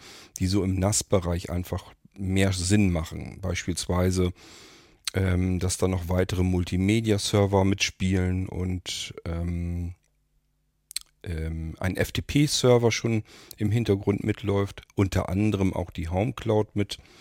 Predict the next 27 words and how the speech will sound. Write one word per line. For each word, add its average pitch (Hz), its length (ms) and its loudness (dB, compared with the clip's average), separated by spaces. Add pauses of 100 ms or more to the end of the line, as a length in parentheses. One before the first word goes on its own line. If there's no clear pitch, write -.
(480)
anbietet 98 840 0
und 117 180 -4
so 101 120 -4
weiter 101 260 2
und 92 120 -4
so 92 100 -4
fort. - 480 -10
Das 98 160 -2
ist - 300 -4 (460)
eigentlich 120 560 0
eher 95 160 4
ein 90 100 0
Vorteil. 143 460 0
Das 113 140 -6
heißt, 104 260 0
wenn 92 100 0
man 90 160 -2
Smart 98 360 -2
Server 87 360 -2
hat 135 200 -4
und 92 120 -8
hat - 120 -6
einen 92 80 -8
Smart 90 320 -4
nas 85 200 -6
auch 113 140 0
noch, 123 240 -2